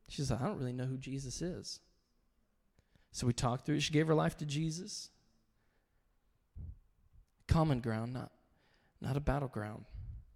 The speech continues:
I don't win, I don't win my people, my, I don't win people over by just arguing with them. We wanna think about their perspective, not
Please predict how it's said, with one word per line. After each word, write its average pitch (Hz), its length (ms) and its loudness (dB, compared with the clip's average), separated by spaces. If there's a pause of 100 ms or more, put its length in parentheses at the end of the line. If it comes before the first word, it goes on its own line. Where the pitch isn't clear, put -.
(880)
I 143 100 4
don't 143 120 4
win, 147 360 6 (120)
I 156 80 6
don't 139 240 4
win 156 460 6 (720)
my 135 200 4
people, 127 520 8 (240)
my, 135 200 2 (100)
I 165 80 6
don't 180 140 4
win 185 180 8
people 131 680 6
over 147 480 0 (220)
by 143 100 0
just 147 300 0
arguing 127 480 0
with 120 180 -6
them. 123 260 -12 (1000)
We 185 140 10
wanna 190 180 12
think 185 240 6
about 165 320 8
their 160 140 10
perspective, - 1300 2
not 190 360 0